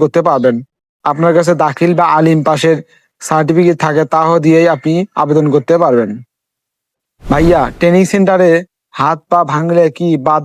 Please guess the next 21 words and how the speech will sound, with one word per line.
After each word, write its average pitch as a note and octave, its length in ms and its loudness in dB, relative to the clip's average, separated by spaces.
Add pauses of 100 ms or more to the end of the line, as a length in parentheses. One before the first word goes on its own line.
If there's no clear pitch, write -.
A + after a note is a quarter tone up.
দেওয়া E3 280 2
হয় D#3 240 0 (500)
বা D3+ 200 -2
ট্রেনিং F3 300 0
সেন্টারে F#3 260 0 (100)
এমন E3+ 180 0 (140)
কোনো F3+ 140 2 (120)
কঠোর E3 340 0
পরিশ্রম F3 420 0
কি F3 80 4 (100)
করা E3 240 2
হয় D#3 160 0 (440)
যাতে D#3 280 0
হাত D3+ 220 -2
পা D#3+ 80 2 (120)
ভাঙতে D3 340 -2
পারে? D3+ 180 0 (380)
ভাই, D3 200 2 (500)
ট্রেনিং E3+ 260 2 (100)
মানেই E3+ 280 2
হচ্ছে E3 260 0